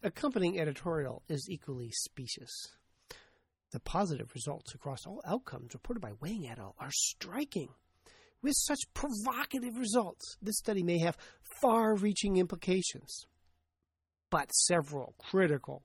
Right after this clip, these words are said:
questions remain. How much of the benefit of Tai Chi is due to a placebo effect?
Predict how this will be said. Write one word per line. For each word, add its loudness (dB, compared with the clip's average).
questions -2
remain. 2
How 2
much 0
of -8
the -4
benefit -2
of -12
Tai -10
Chi -8
is -4
due -4
to -4
a -4
placebo -6
effect? -18